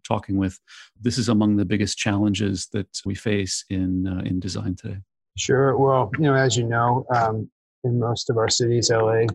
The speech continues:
Speaker 2: also housing is a huge challenge and huge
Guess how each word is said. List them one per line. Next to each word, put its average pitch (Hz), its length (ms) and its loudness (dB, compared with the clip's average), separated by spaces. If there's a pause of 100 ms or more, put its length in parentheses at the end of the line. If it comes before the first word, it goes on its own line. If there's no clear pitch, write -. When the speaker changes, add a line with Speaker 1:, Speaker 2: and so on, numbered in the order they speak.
Speaker 2:
also 113 420 2
housing 110 460 0
is - 220 -8
a - 100 -20
huge 117 480 -2 (100)
challenge 123 600 2
and 107 180 -4 (240)
huge 117 380 -2